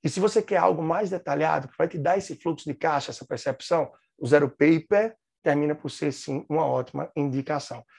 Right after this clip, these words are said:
Vê se cabe, se adequa na tua realidade e vai em frente. Além dos cinco aplicativos que eu trouxe aqui, existem vários outros. Eu tenho um e-book super interessante com um review de dez aplicativos que podem ser válidos pra sua gestão financeira pessoal.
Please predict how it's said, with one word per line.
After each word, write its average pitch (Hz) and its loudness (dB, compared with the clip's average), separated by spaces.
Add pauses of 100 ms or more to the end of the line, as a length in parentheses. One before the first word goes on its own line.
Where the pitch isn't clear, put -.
(180)
Vê 160 2
se - -4
cabe, 180 4
se - -6
adequa 170 0
na 156 -2
tua 156 -6
realidade 143 2 (220)
e 247 0
vai 208 6
em 196 0
frente. 196 -2 (260)
Além 196 8
dos 220 0
cinco 269 6
aplicativos 170 0
que - -8
eu 147 -2
trouxe 143 -4
aqui, 160 -4 (180)
existem 165 0
vários 156 2
outros. 117 -4 (280)
Eu 151 4
tenho 196 2
um 190 6
e-book 170 2
super 196 -2
interessante 180 0
com 160 0
um - 0
review 151 -2 (440)
de 147 -2
dez 180 4
aplicativos 151 0
que - -12
podem 143 0
ser 143 -2
válidos 139 0
pra 147 -2
sua 220 -2
gestão 156 -4
financeira 143 -4
pessoal. 131 -4